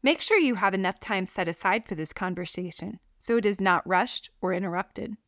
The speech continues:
Set the stage for the conversation by starting with an open-ended question to gather information. It may be something like, "I have noticed that you have been quiet lately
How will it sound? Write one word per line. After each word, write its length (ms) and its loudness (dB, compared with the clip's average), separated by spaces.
Set 300 -2
the 80 2
stage 480 0
for 100 -4
the 80 0
conversation 840 -4
by 140 0
starting 520 2
with 160 -2
an 180 -2
open-ended 600 0
question 500 -2
to 120 0
gather 340 2
information. 680 -4
It 140 4
may 140 2
be 100 2
something 460 0
like, 340 -2
"I 100 4
have 140 0
noticed 380 2
that 140 -2
you 140 2
have 100 2
been 160 0
quiet 440 0
lately 460 -8